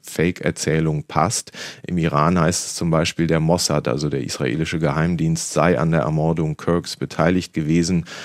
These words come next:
weil der die Angriffe auf iranische Atomanlagen kritisiert hatte. Noch interessanter und breiter gestreut die russische Propaganda. Russische Medien verbreiten nämlich die Erzählung, die Ukraine sei in das Attentat verwickelt,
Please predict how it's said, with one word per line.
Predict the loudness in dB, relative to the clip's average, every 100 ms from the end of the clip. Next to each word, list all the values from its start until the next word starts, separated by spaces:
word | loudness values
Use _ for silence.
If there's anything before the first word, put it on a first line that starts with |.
| -16 -4
weil | 2 4 4
der | 4 4 6 4 2
die | -2 0
Angriffe | 0 0 0 0 0
auf | 0 -2
iranische | -2 0 2 2 0
Atomanlagen | 0 0 0 0 -2 0 0 -2 -4
kritisiert | -6 -6 -6 -4 -2 -2 -2
hatte. | -2 0 0 -4 -12 -12 -14 -18 -10
Noch | -2 0 2
interessanter | 0 0 -2 2 2 4 4
und | 4
breiter | 4 2 4 2
gestreut | 0 -2 2 4 4 0 -4
die |
russische | 0 0 0 -2 -4
Propaganda. | -8 -4 -2 0 0 2 4 4
Russische | 4 0 0 0 2
Medien | 2 4 2
verbreiten | 0 0 2 2 2
nämlich | 0 0 0
die | -2
Erzählung, | -2 0 2 2 2
die | 0
Ukraine | -4 -4 -2 -2 2 2 2
sei | 2 0
in | 0
das | -2 0
Attentat | -2 -2 -6 -6 -4
verwickelt, | -4 -2 -2 0 0 0